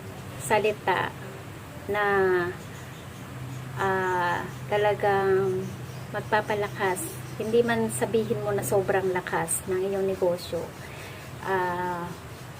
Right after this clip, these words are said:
makakatulong sa karagdagan na para medyo maparami yung mga customer mo.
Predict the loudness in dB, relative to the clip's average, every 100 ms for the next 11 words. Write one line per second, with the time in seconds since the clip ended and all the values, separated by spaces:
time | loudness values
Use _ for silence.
0 | -2 0 2 2 2 4 4 4 4 4
1 | -2 -10 -12 -12 -12 -14 -14 -14 -14 -14
2 | -4 4 6 6 4 2 0 0 -4 -8
3 | -10 -10 -8 -8 -8 -10 -10 -10 -12 -12
4 | -8 2 4 4 4 6 6 4 2 4
5 | 2 2 -2 -2 -6 -10 -12 -12 -12 -12
6 | 2 4 6 4 6 8 8 6 2 0
7 | 2 4 4 2 2 0 -2 -2 -4 -2
8 | -2 -2 0 -2 -2 -2 -2 -2 -4